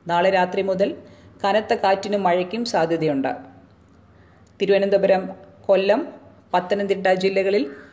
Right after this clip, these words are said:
അതീവ ജാഗ്രതാ നിർദ്ദേശം നൽകിയിട്ടുണ്ട്. ആലപ്പുഴ, കോട്ടയം, ഇടുക്കി ജില്ലകളിലും ജാഗ്രതാ നിർദ്ദേശം നിലവിലുണ്ട്. കേരള തീരത്ത്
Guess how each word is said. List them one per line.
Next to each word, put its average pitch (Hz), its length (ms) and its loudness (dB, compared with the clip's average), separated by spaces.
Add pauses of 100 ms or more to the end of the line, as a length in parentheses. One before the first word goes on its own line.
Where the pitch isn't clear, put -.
(180)
അതീവ 226 360 4
ജാഗ്രതാ 208 500 4
നിർദ്ദേശം 185 560 -2
നൽകിയിട്ടുണ്ട്. 160 600 -2 (1120)
ആലപ്പുഴ, 202 580 2 (380)
കോട്ടയം, 202 680 0 (200)
ഇടുക്കി 226 340 -2
ജില്ലകളിലും 202 720 0 (340)
ജാഗ്രതാ 202 480 4
നിർദ്ദേശം 190 540 2 (120)
നിലവിലുണ്ട്. 175 640 0 (1400)
കേരള 196 300 6
തീരത്ത് 196 580 2